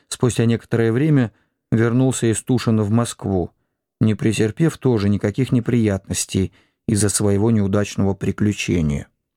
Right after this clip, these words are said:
Заговоры против Шуйского повторились в апреле и мае тысяча шестьсот девятого года.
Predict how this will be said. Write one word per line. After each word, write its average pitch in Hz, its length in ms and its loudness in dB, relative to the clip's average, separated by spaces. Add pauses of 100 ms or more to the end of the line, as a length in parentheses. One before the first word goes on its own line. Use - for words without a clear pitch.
(1080)
Заговоры 135 580 2
против 139 380 0
Шуйского 143 520 0
повторились 135 680 0
в 127 60 2
апреле 131 380 2
и 123 40 4
мае 127 440 2 (420)
тысяча 123 360 0
шестьсот 120 300 -2
девятого 98 560 0
года. 95 420 0